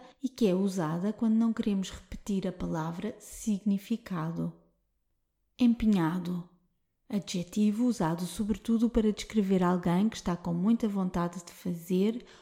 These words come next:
ou alcançar algo, mas que também pode descrever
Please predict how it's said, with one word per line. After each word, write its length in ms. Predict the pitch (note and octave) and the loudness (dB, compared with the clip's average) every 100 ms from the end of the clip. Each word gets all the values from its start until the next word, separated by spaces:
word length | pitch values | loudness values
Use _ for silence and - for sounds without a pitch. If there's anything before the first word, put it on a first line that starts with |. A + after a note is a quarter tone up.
| - _ | -20 _
ou 180 | G#3+ G3 | 2 4
alcançar 1000 | G3+ G3+ A3+ G#3 - F3 F3+ G#3+ - _ | 2 2 2 2 2 2 2 -2 -8 _
algo, 560 | G3 F#3+ F#3 F3+ F#3 F3 - - _ _ _ _ | 0 2 2 -2 -4 -6 -10 -20 _ _ _ _
mas 160 | A3 A3 | 2 2
que 100 | - | 0
também 300 | - G#3 F3+ | 0 2 2
pode 280 | F3 F3 E3+ | 2 0 -2
descrever 720 | - - F#3 F3 F#3+ A3+ | -8 -4 -2 2 0 0